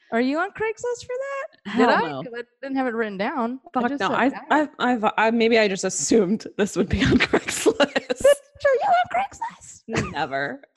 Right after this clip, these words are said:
Speaker 2: Not a
Speaker 1: Right?
Speaker 2: million years.
Speaker 1: All right.
Speaker 2: Um,
Speaker 1: Talk.
Speaker 2: no, I want
Speaker 1: Just finish this next sentence and then you, you ask your question.
Speaker 2: Okay.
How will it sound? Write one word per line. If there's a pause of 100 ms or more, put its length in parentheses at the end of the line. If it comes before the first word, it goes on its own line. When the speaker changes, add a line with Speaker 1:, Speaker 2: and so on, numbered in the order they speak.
(280)
Speaker 2:
Not
a
Speaker 1:
Right?
Speaker 2:
million
years. (460)
Speaker 1:
All
right. (280)
Speaker 2:
Um,
Speaker 1:
Talk. (1120)
Speaker 2:
no,
I
want
Speaker 1:
Just
finish
this
next
sentence
and
then
you, (100)
you
ask
your
question.
Speaker 2:
Okay.